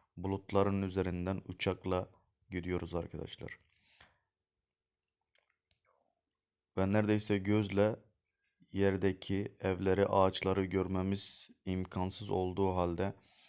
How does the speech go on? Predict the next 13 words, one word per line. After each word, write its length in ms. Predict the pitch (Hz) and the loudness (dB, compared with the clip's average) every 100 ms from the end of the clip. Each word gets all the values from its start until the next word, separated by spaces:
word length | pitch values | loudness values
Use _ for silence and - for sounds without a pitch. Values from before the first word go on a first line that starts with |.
| - - _ _ _ _ 110 | -20 -20 _ _ _ _ -6
e, 300 | 98 92 90 | -2 0 0
zoom 440 | 85 95 104 101 98 | -2 2 4 4 4
yaptığın 600 | 92 - - 98 98 95 | 4 2 -4 -2 0 2
zaman 420 | 90 90 95 110 - _ _ _ _ _ _ _ _ _ | 0 2 0 -2 -10 _ _ _ _ _ _ _ _ _
çok 300 | - 95 - | 0 0 2
net 360 | 95 104 - - | 0 0 -2 -6
bir 80 | |
şekilde 600 | 92 - 87 92 92 95 95 - | -2 -2 -2 -4 0 0 0 0
ağaçları, 600 | 92 90 - 95 87 87 | 2 2 0 0 2 2
evleri, 840 | 87 95 92 85 87 85 82 98 - _ _ _ _ _ _ _ _ _ _ - | -2 0 0 0 0 0 0 -4 -14 _ _ _ _ _ _ _ _ _ _ -8
e, 300 | 95 92 90 | -4 -2 -2
görebiliyoruz 680 | 90 92 90 90 90 87 80 | -2 0 0 -2 -2 -2 -6
arkadaşlar. 720 | 82 82 85 - - 85 - | -8 -8 -10 -10 -12 -12 -14